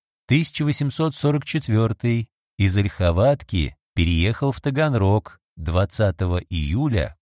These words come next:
к купцу Кобылину. Тысяча восемьсот сорок пятый. Начал там заниматься торговлею по конторской части. Тысяча восемьсот пятьдесят четвёртый.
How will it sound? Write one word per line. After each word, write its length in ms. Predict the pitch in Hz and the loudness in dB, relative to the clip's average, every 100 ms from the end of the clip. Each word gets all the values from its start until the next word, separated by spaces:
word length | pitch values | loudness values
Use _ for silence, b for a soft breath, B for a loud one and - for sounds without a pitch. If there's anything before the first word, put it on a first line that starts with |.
| _ | _
к 60 | - | -6
купцу 580 | 90 - - 135 127 - _ | -6 -8 -4 -2 -2 -6 _
Кобылину. 840 | - 147 143 190 147 80 69 62 - _ _ _ _ _ _ _ _ | -4 -2 -2 -4 -2 -2 -2 -6 -12 _ _ _ _ _ _ _ _
Тысяча 360 | 117 139 - 160 | 0 0 -2 -4
восемьсот 500 | 160 147 131 151 147 | -2 -4 -4 -4 -2
сорок 340 | 143 143 - | -2 -2 -2
пятый. 560 | 113 113 113 117 110 - _ _ - | 0 0 0 -2 -2 -6 _ _ -10
Начал 500 | 78 92 120 - 117 | -2 2 0 0 -2
там 300 | - 120 120 | 0 0 0
заниматься 640 | 87 101 107 123 - - 107 | 0 0 0 -2 -2 -2 0
торговлею 1080 | - 95 76 78 127 147 117 90 71 60 _ _ | 0 0 0 0 2 2 0 0 0 -6 _ _
по 120 | 80 | -4
конторской 760 | 90 90 80 80 80 - - 123 | 0 -2 0 -2 -2 -4 -4 -4
части. 800 | - 87 71 67 - - 71 76 _ _ _ _ _ _ _ _ _ | -2 -2 -2 -4 -8 -6 -6 -8 _ _ _ _ _ _ _ _ _
Тысяча 380 | - 160 156 143 | 0 0 0 -4
восемьсот 520 | 139 151 131 156 147 | -4 -4 -2 -4 -4
пятьдесят 540 | - 123 127 - 139 143 | -4 -2 -4 0 0 0
четвёртый. 880 | - 131 117 143 147 - 80 58 | -4 -6 -4 -2 -2 -4 -8 -10